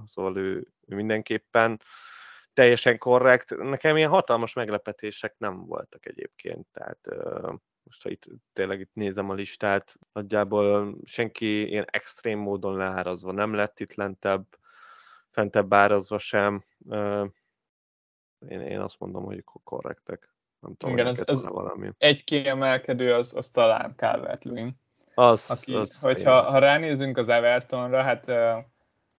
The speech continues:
Speaker 2: az első dolog, ami feltűnt nekem, az az, hogy, hogy lényegében mindenki maximum öt és fél, és akkor itt jön a kivétel, Calvert-Lewin, aki a legdrágább játékosuk, és nyolc pont nulla.
Speaker 1: Akkor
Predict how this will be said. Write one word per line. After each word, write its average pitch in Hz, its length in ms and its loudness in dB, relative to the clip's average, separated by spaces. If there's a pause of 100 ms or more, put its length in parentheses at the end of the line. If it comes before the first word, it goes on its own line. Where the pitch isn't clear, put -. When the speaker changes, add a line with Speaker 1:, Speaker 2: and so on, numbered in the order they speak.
Speaker 2:
az 135 100 0
első 156 260 6
dolog, 143 220 4
ami 139 160 -2
feltűnt 143 460 4
nekem, 127 280 -2
az 127 140 -2
az, 135 240 4
hogy, 120 220 0 (100)
hogy 131 180 -6
lényegében 127 580 0
mindenki 117 800 0
maximum 120 720 -4
öt - 220 -2
és 113 260 -2
fél, 117 640 2
és - 180 -14
akkor 135 200 0
itt 135 160 0
jön 120 140 -2
a 113 80 -2
kivétel, 113 640 0
Calvert-Lewin, 120 800 0
aki 123 520 -4
a 117 440 0 (800)
legdrágább 120 600 4
játékosuk, 120 680 -2
és 117 180 -8
nyolc 113 280 -2
pont 110 240 -6
nulla. 113 480 0 (420)
Speaker 1:
Akkor - 120 -20